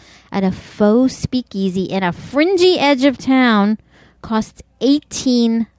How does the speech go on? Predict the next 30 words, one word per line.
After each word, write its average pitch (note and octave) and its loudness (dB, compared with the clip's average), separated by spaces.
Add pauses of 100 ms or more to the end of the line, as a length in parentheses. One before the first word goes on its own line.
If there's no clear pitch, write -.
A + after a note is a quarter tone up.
(220)
dollars? - -6 (600)
Yes, - -6 (380)
eighteen A#3+ -2 (360)
dollars - -4 (260)
for - -2
basically F4 2
grapefruit G#3+ -2
juice B3 -4
and G3 -8
Campari. - -12 (560)
Now, C4+ 4
we're C#4+ 4
not B4 -4
talking F4 0
Midtown A#3 2
Manhattan F#3+ -2
real E3+ -2
estate A#3+ -2
here. C4+ 4
This A#3 2
was C4+ -2
not G3 2
at F#3+ 0
the F#3 0
Plaza. E3+ -2 (400)
This - -6
was C4+ -2
not B3+ -2
per A3+ -2
se. F3+ 0